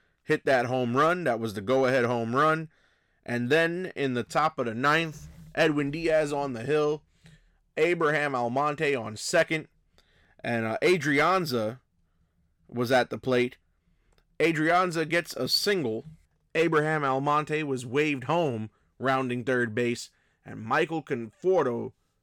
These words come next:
with a cannon of a throw to James McCann to tag out Abraham Almonte, which prevented the game from being tied. Uh, credit Michael Conforto with the sharp arm and the outfield assist,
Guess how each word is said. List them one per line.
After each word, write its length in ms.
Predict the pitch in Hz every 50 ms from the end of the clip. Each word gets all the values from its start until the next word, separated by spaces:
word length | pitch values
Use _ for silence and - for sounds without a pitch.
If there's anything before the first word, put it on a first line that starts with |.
| _ -
with 180 | 110 120 120 110
a 120 | 110 110 _
cannon 440 | - - - 208 214 202 180 151 135
of 140 | 123 107 107
a 60 | 104
throw 420 | - 123 123 120 110 110 110 104 _ _ _ _ _ _ _ _ _ -
to 100 | 113 -
James 380 | 110 131 143 147 143 127 117
McCann 680 | 120 117 107 - 151 151 156 156 151 151 151 147 139 - _ _ _ _ _ _ _ _
to 100 | - 107
tag 380 | - - - 156 156 156 135
out 280 | 143 139 139 135 127 - - _
Abraham 480 | - 139 143 139 135 131 135 123 123 117
Almonte, 720 | 107 107 110 120 139 147 151 147 139 147 135 131 127 117 - _ _ _ _ _ _ _ _
which 460 | - 113 117 98 - - - - - _ -
prevented 480 | - 135 117 139 151 165 - 156 127
the 60 | 123
game 320 | 117 117 143 147 147 139 135
from 180 | - 131 120
being 300 | 117 139 139 127 117 120
tied. 540 | - - 165 165 160 131 117 107 110 104 107 - _ _ _ _ _ _ _ _ _ _ _ _ _ _ _ _ _ -
Uh, 220 | 123 123 120 113
credit 400 | 104 - - 170 160 147 143 131
Michael 300 | 131 135 139 139 143 131
Conforto 560 | - 135 120 - - 156 156 147 135 131 127 120
with 140 | 120 -
the 80 | - 143
sharp 380 | - - 160 143 139 131 - 123
arm 320 | 123 139 139 135 131 127
and 120 | 120 120
the 100 | 120 120
outfield 460 | 127 135 131 117 - 143 127 117 110 113
assist, 520 | 113 127 - - 196 180 - - - -